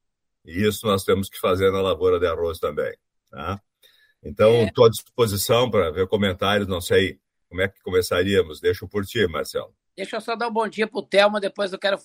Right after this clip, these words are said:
Speaker 2: questionar contigo. Santiago, eu tô em Santiago, cidade pequena, gaúcha, com cinquenta mil habitantes. Como é que explica esse fenômeno dessa irregularidade das chuvas? Choveu no centro e não choveu num bairro.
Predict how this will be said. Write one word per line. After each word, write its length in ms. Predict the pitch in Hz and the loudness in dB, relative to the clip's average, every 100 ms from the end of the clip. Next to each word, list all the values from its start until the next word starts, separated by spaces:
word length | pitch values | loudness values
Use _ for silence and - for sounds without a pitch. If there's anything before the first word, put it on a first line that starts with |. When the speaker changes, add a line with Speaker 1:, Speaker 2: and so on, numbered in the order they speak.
| - | -4
Speaker 2:
questionar 460 | 196 - 185 180 | -6 -4 -4 -4
contigo. 480 | 180 170 - 190 175 | -6 -12 -10 -10 -10
Santiago, 760 | - 226 214 - 196 233 180 143 | -8 -8 -6 -2 2 2 0 -10
eu 60 | |
tô 120 | 135 202 | -8 -10
em 60 | |
Santiago, 720 | 202 202 156 165 180 190 135 _ _ _ | -8 -12 -10 -6 -4 -6 -12 _ _ _
cidade 380 | - 165 185 202 | -20 -6 -6 -4
pequena, 500 | - 220 359 427 370 | -12 -10 -10 -8 -6
gaúcha, 480 | 160 165 262 269 170 | -4 -2 -2 -6 -8
com 300 | 143 135 117 | -10 -12 -14
cinquenta 460 | - 160 165 175 | -10 0 2 2
mil 120 | 165 165 | 2 0
habitantes. 680 | 151 143 190 220 - - _ _ _ _ | -2 2 2 2 -4 -16 _ _ _ _
Como 160 | - 202 | -10 -6
é 100 | 320 | -8
que 160 | - 381 | -6 -8
explica 600 | - 87 131 233 277 262 | -8 -10 -8 -8 -8 -10
esse 180 | 214 | -12
fenômeno 580 | 214 233 202 185 214 226 | -12 -10 -8 -4 -4 -4
dessa 360 | 208 190 190 190 | -6 -6 -4 -4
irregularidade 1120 | 208 240 220 220 208 202 190 - 175 202 208 | -4 -4 -6 -4 -4 -2 -2 0 0 0 -4
das 260 | 202 202 - | -6 -6 -6
chuvas? 640 | - 202 208 165 135 - _ _ _ | -14 -10 -10 -10 -14 -16 _ _ _
Choveu 380 | - 202 190 254 | -8 -4 -2 -2
no 100 | 269 | -2
centro 800 | 214 - 240 311 339 - 147 120 _ | -10 -6 0 0 -2 -12 -18 -18 _
e 80 | 165 | -12
não 160 | 202 | -10
choveu 360 | 202 226 180 226 | -8 -10 -8 -8
num 180 | 247 214 | -8 -4
bairro. 580 | 185 208 262 208 139 | -2 0 -2 -6 -14